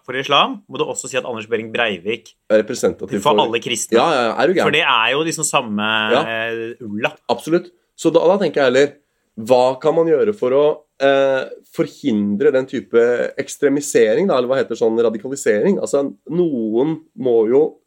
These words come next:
Speaker 2: snart finne en måte man kan, eh, unngå at folk radikaliseres i den ene eller andre retningen.
Speaker 1: Ja, det er, jeg, vil, jeg ville starta med å slutte å bombe Syria og Libya.
Speaker 2: Ja.
Speaker 1: Jeg starta der.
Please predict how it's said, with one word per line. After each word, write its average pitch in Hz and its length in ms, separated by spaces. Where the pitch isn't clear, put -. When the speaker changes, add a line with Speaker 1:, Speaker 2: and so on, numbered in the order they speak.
Speaker 2:
snart 143 440
finne 143 360
en 123 80
måte 135 540
man 123 120
kan, 139 320
eh, 117 320
unngå 110 300
at 143 120
folk 120 240
radikaliseres 147 800
i 131 60
den 143 80
ene 123 140
eller 131 100
andre 127 200
retningen. 160 360
Speaker 1:
Ja, 143 120
det 151 160
er, 123 160
jeg, 135 180
vil, 147 120
jeg 156 180
ville 180 180
starta 127 640
med 202 240
å 156 60
slutte - 360
å 143 80
bombe 135 560
Syria 110 360
og 113 60
Libya. 104 300
Speaker 2:
Ja. 107 140
Speaker 1:
Jeg 143 100
starta 143 600
der. 110 240